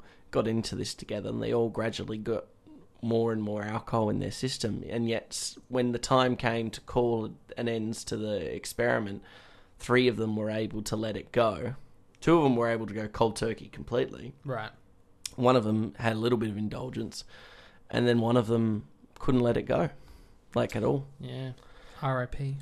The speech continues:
Speaker 1: And <laughs> I find that really, <clears throat> yeah, and obviously it leads to the, you know, their,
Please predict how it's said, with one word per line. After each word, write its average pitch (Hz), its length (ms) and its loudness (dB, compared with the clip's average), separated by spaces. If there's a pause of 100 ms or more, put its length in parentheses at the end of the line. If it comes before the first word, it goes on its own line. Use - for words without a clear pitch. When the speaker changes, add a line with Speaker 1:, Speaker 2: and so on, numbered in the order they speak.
(220)
Speaker 1:
And 110 460 -6 (540)
<laughs> - 540 -16
I 139 60 0
find 180 360 4
that 139 260 6 (160)
really, 123 460 -2
<clears throat> - 80 0
yeah, 175 380 4
and 120 180 -4
obviously 110 340 -4
it - 60 -8
leads 113 280 -2
to 104 240 2
the, - 200 -4
you - 80 0
know, 107 160 -2
their, 104 180 -2